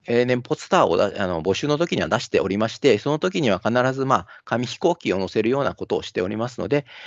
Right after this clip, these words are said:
今度、お、紙飛行機が載っているようなポスターがあったらですね、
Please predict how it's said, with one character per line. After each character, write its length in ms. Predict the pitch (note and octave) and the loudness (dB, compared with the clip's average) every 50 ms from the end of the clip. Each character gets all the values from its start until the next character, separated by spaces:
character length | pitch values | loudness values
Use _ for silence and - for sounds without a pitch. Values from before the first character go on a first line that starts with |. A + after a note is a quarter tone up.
| - - | -20 -6
今 240 | - - D3 C#3+ C3+ | 0 0 2 2 4
度、 140 | C3 C3+ C#3 | 4 4 4
お、 440 | - - G2+ G2+ G2 G2 F#2 F#2 F2+ | 4 2 2 4 4 6 4 4 2
紙 240 | - A2+ A2 B2 | 0 -2 -2 -2
飛 120 | B2+ - - | -4 -6 -2
行 200 | - D#3+ D#3 D3 | 0 2 2 2
機 140 | - G2 E2 | 2 0 -2
が 160 | - - - | -2 -2 -2
載 100 | G2+ F#2+ | -4 -6
っ 40 | F2+ | -4
て 160 | - - B2+ | 0 2 2
い 60 | B2+ | 2
る 40 | C3+ | 4
よ 80 | D3+ D#3 | 2 2
う 20 | C3+ | 2
な 100 | F#2 - | 0 0
ポ 140 | - A#2+ | -2 -4
ス 120 | A#2 - - | -6 -2 0
タ 100 | - G2 | 0 0
ー 60 | E2+ | 0
が 200 | E2 D#2+ - - | -2 -4 -4 -4
あ 40 | B2 | -4
っ 80 | - | -2
た 120 | _ - D3 | _ 2 2
ら 100 | C3 G2+ | 2 2
で 100 | F#2 F#2 | 0 -4
す 120 | - - | -6 -4
ね、 180 | A#2 A#2+ A#2+ | -4 -4 -4